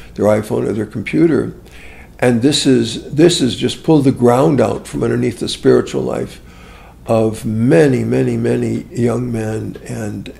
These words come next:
and adults in our society. So the corruption is, is devastating to the spiritual life, uh, especially of the men in our culture.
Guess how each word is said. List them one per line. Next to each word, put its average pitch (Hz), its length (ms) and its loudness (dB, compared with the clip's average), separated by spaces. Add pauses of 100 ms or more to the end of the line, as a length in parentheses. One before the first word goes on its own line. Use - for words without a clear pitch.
and 107 260 -8
adults 113 640 -6
in 113 200 -8
our 107 100 -4
society. 107 760 -8 (640)
So 123 400 4
the 127 160 2
corruption 147 960 2
is, 113 600 -4
is 113 240 -6
devastating 107 960 -2 (340)
to 127 100 -2
the 113 80 0
spiritual 131 500 2
life, 117 380 -4 (100)
uh, - 240 -8
especially 135 400 -2
of 110 100 -4
the 113 80 -4
men 107 400 -6
in 107 160 -12
our 101 140 -8
culture. - 600 -10